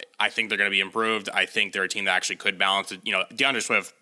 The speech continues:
is for sure the, the lead back, but Jamal Williams is definitely no slouch. And, uh, it's a, it's also a great sign to see Jared Goff and their offense being able to score that many points. So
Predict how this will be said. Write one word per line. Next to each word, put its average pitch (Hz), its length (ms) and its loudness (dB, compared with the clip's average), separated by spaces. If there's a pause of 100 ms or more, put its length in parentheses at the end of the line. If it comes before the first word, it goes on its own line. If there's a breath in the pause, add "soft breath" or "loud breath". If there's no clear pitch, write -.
is 107 200 2
for 95 120 -6
sure 95 280 2
the, 90 240 -6
the 92 80 -8
lead 90 240 -2
back, 85 320 2
but 92 100 -6
Jamal 101 260 2
Williams 92 220 -2
is 87 140 -6
definitely 101 340 -2
no 87 120 -4
slouch. 87 500 0 (240 loud breath)
And, 90 280 2
uh, 90 200 4
it's 120 160 2
a, 107 120 -4
it's 117 120 0
also 123 260 4
a - 20 -4
great 90 220 2
sign 98 300 4
to 85 100 -8
see 92 200 0
Jared 92 340 2
Goff 92 320 2
and 90 120 -6
their 90 120 2
offense 92 340 0
being 92 240 0
able 87 240 0
to - 80 -10
score - 200 -2
that 90 120 -2
many 85 160 -4
points. 90 340 -4
So 87 220 -4